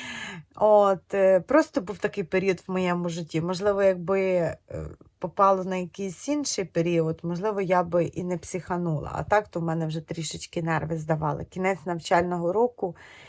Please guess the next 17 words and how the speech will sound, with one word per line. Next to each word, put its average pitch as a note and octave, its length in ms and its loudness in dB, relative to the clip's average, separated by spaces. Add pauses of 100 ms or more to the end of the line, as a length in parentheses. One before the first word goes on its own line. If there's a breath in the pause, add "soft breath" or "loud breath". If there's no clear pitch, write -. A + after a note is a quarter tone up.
(640 loud breath)
і G#3 80 -4
не G#3 140 0
дуже G3+ 300 -2
приємні G3 500 0
новини F#3 440 0
з - 100 -12
фронту G3+ 880 -2 (240)
не G3 320 -4
дають, F#3+ 440 0
як E3 200 2
то E3+ 120 -6
кажуть, D#3+ 440 -2
повноцінно F3 880 -2
розслабитися F3 1200 0
і F3+ 100 -4
морально F3 480 2
стабілізуватися. D#3 1200 -2